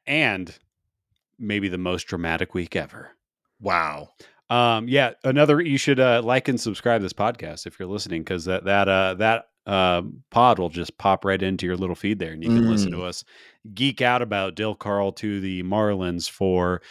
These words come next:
Speaker 1: uh, Yuri Perez.
Speaker 2: <laughs> Yeah. Uh, that would be fun. Um,
Speaker 1: <laughs> Potentially the
Speaker 2: well
Speaker 1: be-, one of the best young pitchers in baseball for a
Speaker 2: Yeah.
Speaker 1: outfielder. That'd be great.
Speaker 2: Maybe we can trick the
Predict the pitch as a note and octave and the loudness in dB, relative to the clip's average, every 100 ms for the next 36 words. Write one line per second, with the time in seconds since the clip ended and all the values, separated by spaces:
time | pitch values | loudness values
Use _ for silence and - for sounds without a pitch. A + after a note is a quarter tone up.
0 | - _ _ F2 E2+ F2 F2 F#2 G#2 G2+ | -20 _ _ 0 2 4 2 2 4 4
1 | - G2 G2 F#2 D#2 - - _ _ _ | 2 0 2 2 0 -4 -10 _ _ _
2 | - - - - - - - - - C#3 | -8 -8 -6 -8 -6 -8 -12 -20 -18 -16
3 | C#3+ C3+ C3+ C#3 B2+ _ A2 A2 G#2 G2 | -16 -16 -16 -18 -20 _ -6 -4 -2 -4
4 | F#2+ F2+ F#2 G#2 D#3+ F3+ C3+ A#2+ G2 G2+ | -6 -8 -4 2 4 4 0 -2 2 2
5 | G#2 A2+ - _ - - - F3+ G2+ F#2+ | 0 -4 -16 _ -20 -10 -4 -2 -2 -2
6 | F#2+ F#2 F#2 F#3+ F#3 E3 - - _ _ | -2 -2 -4 -6 -10 -14 -16 -20 _ _
7 | - - - _ _ - B2 A#2 A2+ G#2+ | -20 -20 -20 _ _ -20 -10 -2 -2 2
8 | A2+ A#2+ A#2 A2 G#2+ A#2+ A2+ G#2+ F2 A#2 | 4 6 6 6 4 4 4 2 2 0
9 | G#2+ A#2 G#2+ G#2+ G#2+ G2+ G#2+ G2+ G2+ - | 2 2 2 0 0 0 -2 0 -2 0
10 | A#2 A2 G2 F#2 E2+ E2 - F#2 F2 E2 | -2 0 0 0 0 -2 0 2 2 -2
11 | - - G2 G2+ A2+ A2+ F2+ F#2 G2+ C3 | -6 -6 -2 0 0 0 0 0 2 4
12 | A3 G3+ _ _ _ _ _ _ _ _ | 4 0 _ _ _ _ _ _ _ _
13 | _ _ _ _ _ _ _ _ - A#2 | _ _ _ _ _ _ _ _ -8 0
14 | A#2+ C3 C3+ B2+ G#2+ G#2 G2+ - F#2 | 2 4 2 0 -2 -2 -2 0 0